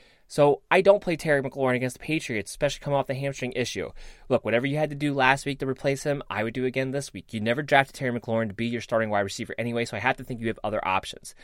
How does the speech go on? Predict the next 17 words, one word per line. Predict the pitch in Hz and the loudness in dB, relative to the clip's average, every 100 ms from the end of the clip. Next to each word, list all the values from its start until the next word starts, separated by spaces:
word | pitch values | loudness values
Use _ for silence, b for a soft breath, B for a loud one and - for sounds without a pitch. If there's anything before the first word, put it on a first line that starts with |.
| B B | B B
I'm | - 131 | 0 0
waiting | 123 143 135 | 2 2 2
one | 123 127 | 2 2
more | 117 107 | 2 0
week, | 98 85 - - b b b b | -2 -10 -14 -18 b b b b
uh, | 101 98 | 2 2
before | 98 - 110 | 0 4 4
I | 104 | 4
can | 110 | 0
put | 120 | -6
him | 101 117 | -4 -2
back | 101 107 110 | 4 4 4
in | |
my | 101 | 0
lineup. | 104 104 - | 2 2 2
And | 135 | 0
then, | 151 | 0